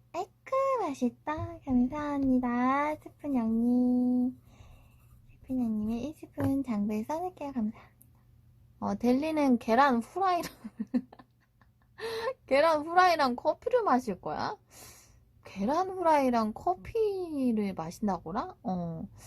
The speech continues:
슬픈 양념에 좋아할 때 할 줄 알아. 감사합니다. 음. 계란 후라이에 커피는 무슨 조합일까?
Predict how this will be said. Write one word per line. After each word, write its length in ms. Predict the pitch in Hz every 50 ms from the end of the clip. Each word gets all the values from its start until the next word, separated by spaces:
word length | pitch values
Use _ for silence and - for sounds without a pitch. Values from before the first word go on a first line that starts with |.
| - - - - -
슬픈 360 | - 370 427 - - 480 403
양념에 460 | 277 208 202 202 214 240 277 277 262
좋아할 240 | 233 202 196 190 196
때 140 | - - 302
할 80 | 370 - -
줄 240 | - 466 - -
알아. 320 | 359 294 254 233 247 285 320 320 - - - -
감사합니다. 920 | 220 202 196 202 - 220 214 202 196 190 185 190 196 - - 302 320 330 330 - - - - _ _ - - - -
음. 280 | 220 208 202 185 185 - - - - - - - - - -
계란 420 | - - 240 277 330 359 381 381
후라이에 1200 | 381 381 403 392 370 359 339 320 302 294 285 277 269 262 247 233 226 220 208 196 185 175 156 151 - - - - _ _ - - - - - - - - _ _ _ _ _ _ _ _ _ _ _ _ _ _ _ _
커피는 600 | - - - 466 466 - - 466 440 415 381 320 240
무슨 340 | - - - 294 302 294 254
조합일까? 640 | 226 202 185 175 - 165 160 - - - 262